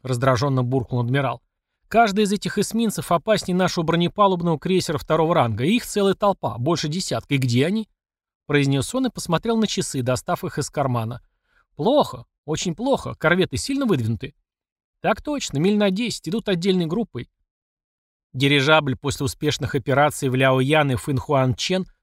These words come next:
был награждён присвоением имени собственного и особым камуфляжем, придуманным лично императором. Так что теперь этот аппарат всем своим видом говорил о наполнении его тяжёлым клюквенным перегаром классового советского зубастого стиля.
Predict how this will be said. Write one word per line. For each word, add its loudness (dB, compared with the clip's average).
был 2
награждён 2
присвоением 0
имени 2
собственного -6
и -6
особым 0
камуфляжем, 2
придуманным 0
лично -2
императором. -4
Так 4
что -4
теперь -2
этот 0
аппарат 2
всем -6
своим -2
видом 0
говорил 4
о 2
наполнении 2
его 4
тяжёлым 0
клюквенным 0
перегаром 2
классового 0
советского -2
зубастого 0
стиля. -8